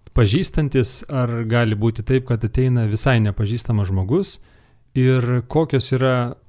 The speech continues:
sąlygos, tarkim, norint ten gyventi, ką reikia atitikti,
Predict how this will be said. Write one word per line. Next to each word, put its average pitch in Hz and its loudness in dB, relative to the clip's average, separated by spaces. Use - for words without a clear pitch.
sąlygos, 120 0
tarkim, 104 0
norint 127 2
ten 117 2
gyventi, 156 -2
ką 123 0
reikia 120 2
atitikti, - -4